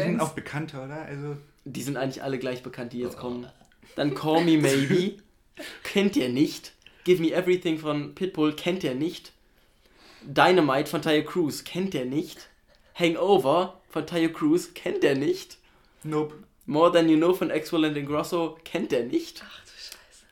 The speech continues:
Speaker 3: Payphone von Maroon five. Kennt ihr nicht? Party Rock Anthem von
Speaker 4: Ach,
Speaker 3: L M F A O.
Speaker 4: Scheiße.
Speaker 3: Kennt ihr nicht?
Speaker 2: Ja.
Speaker 4: Lautz, was ist
Speaker 1: Was?
Speaker 4: mit dir?
Speaker 3: Hall of Fame
Speaker 4: <laughs>
Speaker 3: von The Script. Kennt ihr nicht? Animals von Maroon five auch nicht. Sexy Bitch von David Guetta. Nö.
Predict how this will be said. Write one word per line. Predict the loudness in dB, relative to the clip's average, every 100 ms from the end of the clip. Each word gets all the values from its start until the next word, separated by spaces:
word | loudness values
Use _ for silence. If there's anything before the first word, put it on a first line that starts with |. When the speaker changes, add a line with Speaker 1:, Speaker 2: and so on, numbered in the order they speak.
| _
Speaker 3:
Payphone | 0 2 2 2 0
von | 0 2
Maroon | 4 4
five. | 2 0 0 -2 -6 _
Kennt | -14 -12 -8
ihr | -6
nicht? | -6 -8 -12 _ _ _ _ _ -6
Party | -2 0 2
Rock | 2 2
Anthem | 0 0 0 -4 -4 -6 _ _ _ _ _ -8
von | -2
Speaker 4:
Ach, |
Speaker 3:
L | 4 4
M | 4
F | 2
A |
O. | 4 6 4 2
Speaker 4:
Scheiße. | -2 -10 -10 -10 -8
Speaker 3:
Kennt | -4 -2
ihr | -2
nicht? | 2 2 2 -2 -16 _ -18
Speaker 2:
Ja. | -14 -10 -4 0
Speaker 4:
Lautz, | 0 -2
was | -4
ist | -4 -4 -6
Speaker 1:
Was? | -6
Speaker 4:
mit | -8
dir? | -6 -4 0
Speaker 3:
Hall | 6 6
of | 6 6
Fame | 6 6 4
Speaker 4:
<laughs> |
Speaker 3:
von | 4 4 4
The | 0
Script. | 2 4 4 0
Kennt | -8 -6 -4
ihr | -2
nicht? | -2 -6 -4
Animals | -2 0 0 -2
von | -2
Maroon | 2 2 2
five | 0 -2 -2 -4
auch | -6 -6
nicht. | -6 -8 -6
Sexy | -8 -6 -4
Bitch | -2 -2 -4
von | -6 -6 -6
David | -4 -4 -4
Guetta. | -4 -2 -2 0 0 -4
Nö. | -10 -2 0